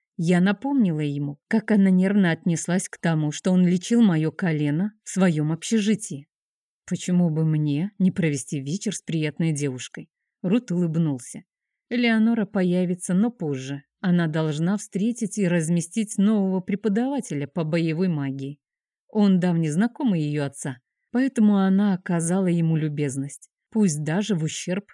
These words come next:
балу, где так весело". Боевая магия начиналась с третьего курса и только для разрушителей и элиты, поэтому меня никак не заинтересовал новый преподаватель. А зря.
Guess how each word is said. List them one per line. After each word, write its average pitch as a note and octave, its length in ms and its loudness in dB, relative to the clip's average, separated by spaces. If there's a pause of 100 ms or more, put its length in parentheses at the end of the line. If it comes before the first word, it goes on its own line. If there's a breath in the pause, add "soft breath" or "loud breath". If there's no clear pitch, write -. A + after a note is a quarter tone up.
балу, C#3+ 520 -4 (240)
где D#3 260 -2
так E3+ 340 -6
весело". D3+ 540 -6 (520)
Боевая F#3 540 2
магия B3+ 440 2
начиналась G#3+ 600 0
с - 40 -20
третьего F3 480 -2
курса G#3+ 420 -2
и F3 120 0
только G3 420 0
для F3 240 0
разрушителей D#3 920 -4 (300)
и G3+ 260 6
элиты, F3 500 0 (460)
поэтому G3 460 4
меня F3+ 500 4 (260)
никак B3+ 420 2
не A#3+ 160 6
заинтересовал G#3+ 800 2
новый E3 320 2
преподаватель. D#3+ 840 -4 (560)
А C4 180 2
зря. C4+ 440 0